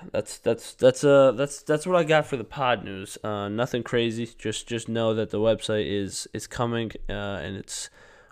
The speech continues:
wh-, when it does come, it's gonna be great. So that's, be on the lookout for that. Okay, now let's dive into some college football real quick, because college football is just kinda dropping like flies.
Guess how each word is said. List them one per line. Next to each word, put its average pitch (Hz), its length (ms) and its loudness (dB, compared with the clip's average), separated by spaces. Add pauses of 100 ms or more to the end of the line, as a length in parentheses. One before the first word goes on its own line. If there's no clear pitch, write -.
(160)
wh-, - 240 0
when 127 160 6
it 127 120 4
does 131 220 8
come, 120 240 0
it's 101 100 -8
gonna 110 180 0
be 95 100 -2
great. - 300 -4
So 64 280 -4
that's, - 360 -8
be 127 260 0
on 123 80 4
the 117 80 2
lookout 95 300 -4
for - 80 -16
that. - 200 -14 (1700)
Okay, - 300 -2 (840)
now 143 200 2
let's - 160 -2
dive 117 260 6
into 113 460 -4
some 113 240 -4
college 113 320 0
football - 340 -10
real 76 100 -12
quick, - 280 -12 (100)
because 113 680 2 (420)
college 160 340 4
football 131 380 6
is 107 180 0
just 107 160 -6
kinda 107 220 -2
dropping 110 840 -2 (520)
like 98 240 -2
flies. - 520 -2